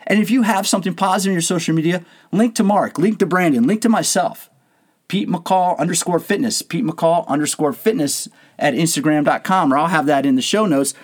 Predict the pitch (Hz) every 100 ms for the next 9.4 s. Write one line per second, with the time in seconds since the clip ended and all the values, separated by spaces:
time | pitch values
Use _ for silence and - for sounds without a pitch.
0 | - _ 143 147 175 170 147 160 151 131
1 | 156 117 113 110 - 160 - 139 - 131
2 | 123 120 - 120 110 139 107 - 110 117
3 | - 90 80 - - - 87 85 - 87
4 | 82 90 85 85 _ - - _ 139 131
5 | 131 143 196 226 208 190 190 185 170 170
6 | 165 185 175 151 - - - 170 156 156
7 | 165 - 160 - 165 147 202 - - -
8 | - _ 185 233 226 208 175 165 156 -
9 | 151 - - -